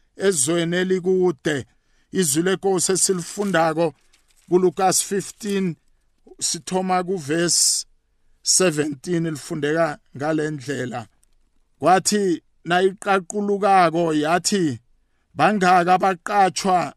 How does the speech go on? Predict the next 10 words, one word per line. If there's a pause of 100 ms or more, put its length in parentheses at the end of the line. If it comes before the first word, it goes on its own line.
bakababa
abadla
kusale
na? (680)
Qala
mina
indlala (460)
ingiphodla (460)
kokufa
lapha.